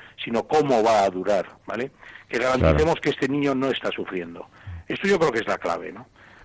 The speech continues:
Speaker 1: Porque además ningún padre quiere ver sufrir a un hijo, es que no lo, me lo puedo creer,
Speaker 2: Claro.
Speaker 1: ¿eh?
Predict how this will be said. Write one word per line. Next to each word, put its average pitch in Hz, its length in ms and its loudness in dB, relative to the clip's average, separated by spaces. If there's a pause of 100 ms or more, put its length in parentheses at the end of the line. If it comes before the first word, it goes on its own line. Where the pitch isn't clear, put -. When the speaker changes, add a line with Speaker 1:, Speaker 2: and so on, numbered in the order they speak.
Speaker 1:
Porque 127 180 -2
además 139 260 0
ningún 147 360 2
padre 175 280 4
quiere 135 220 2
ver 113 140 2
sufrir 101 320 -4
a - 20 -4
un 90 100 -8
hijo, 95 220 -6
es 120 80 -6
que 185 100 0
no 175 140 2
lo, 147 80 4
me 123 80 0
lo 110 100 2
puedo 104 240 0
creer, 92 400 -4
Speaker 2:
Claro. 76 380 2
Speaker 1:
¿eh? 131 220 -4